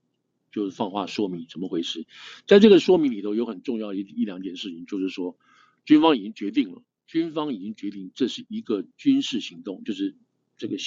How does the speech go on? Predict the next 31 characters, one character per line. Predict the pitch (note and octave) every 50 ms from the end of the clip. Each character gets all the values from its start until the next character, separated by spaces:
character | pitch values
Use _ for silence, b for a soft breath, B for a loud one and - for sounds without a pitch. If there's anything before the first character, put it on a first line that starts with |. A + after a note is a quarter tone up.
| - - -
这 | - A#2+
个 | G#2+ A2 G2
气 | - - - C#3
球 | - F#2 G2
是 | F#2+ - A#2 B2
一 | G#2
个 | G#2
军 | - - G#2+ F#2
事 | F#2 F#2+
行 | - - D#2 -
动， | A#3+ - - B B B B B B B B _
背 | - E3 C3+
后 | C3 C3+ A#2+
是 | G#2+ - A#2+ G#2+
有 | G2 F#2+ F#2+
解 | _ G2 F2+
放 | E2 G#2+ G#2 G2
军 | F#2+ F#2
在 | F#2 G#2+ F#2
背 | - - G#2 F#2
后 | - F#2+ E2+ F2 - _
指 | - - -
挥 | _ G2 F#2 - - _ _ _ _ _ _ _ _ _
跟， | - G2+ G2 G2+ - - - _ - _
跟 | - G2+ G2
这 | G2+ G#2
个 | F2+ F2+
操 | - G#2 G2
控 | F#2+ _ - F#2+
的。 | - - - _ _ _ b b b b b b b b b -
那 | C#3 B2+ A2+ A2+